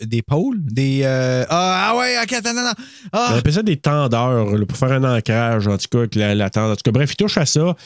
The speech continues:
Speaker 2: puis il se fait électrifier. Puis là, il, t'as-tu remarqué, c'est, <laughs> les mains qui sortaient de la boucane ?
Speaker 1: Il y a son chien qui a disparu. On, heureusement, on sait pas ce qui est arrivé, là. On espère juste
Speaker 2: Non, non,
Speaker 1: qu'il est
Speaker 2: on le
Speaker 1: mort.
Speaker 2: sait, il a été, euh, il a été mis en barbe à papa, là.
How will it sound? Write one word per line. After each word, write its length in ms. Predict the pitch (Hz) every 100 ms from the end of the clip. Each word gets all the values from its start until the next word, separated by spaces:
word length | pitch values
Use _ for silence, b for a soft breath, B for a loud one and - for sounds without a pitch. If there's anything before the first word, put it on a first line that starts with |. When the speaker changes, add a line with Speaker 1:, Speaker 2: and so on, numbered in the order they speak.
| B -
Speaker 2:
puis 80 |
il 40 | 170
se 80 | -
fait 200 | 165 -
électrifier. 760 | 135 123 - 117 - 120 143 _ _ B B B B B
Puis 80 | - 120
là, 80 |
il, 200 | 151 147 113
t'as-tu 240 | 123 113
remarqué, 420 | 147 165 127 240
c'est, 160 | 240 -
<laughs> 200 | 135 -
les 140 | 135 139
mains 220 | 131 202
qui 280 | 151 117 107
sortaient 480 | - 131 - 165 190
de 240 | 120 110
la 80 | 110
boucane ? 640 | 107 107 123 143 202 202 147
Speaker 1:
Il 20 |
y 20 |
a 20 | 151
son 180 | 151
chien 160 | 147 180
qui 60 | 180
a 60 |
disparu. 580 | 139 - 151 139 170 196
On, 120 | 143 139 165
heureusement, 640 | 170 165 170 131 160 185 170
on 80 |
sait 100 | 156
pas 100 | 151
ce 60 | 175
qui 80 | 160
est 100 | 147
arrivé, 420 | 139 139 127 156 269
là. 60 |
On 100 | 143
espère 300 | 127 123 131
juste 160 | 123 123
Speaker 2:
Non, 0 |
non, 0 |
Speaker 1:
qu'il 60 |
est 20 | 120
Speaker 2:
on 60 |
le 40 | 110
Speaker 1:
mort. 120 | 143
Speaker 2:
sait, 140 | 123
il 80 | 117
a 40 | 110
été, 360 | - 120 117
euh, 120 | 110
il 60 | 104
a 40 |
été 180 | 101 117
mis 80 | 117
en 100 | 120
barbe 200 | 110 107
à 40 |
papa, 360 | 101 101 -
là. 100 | 95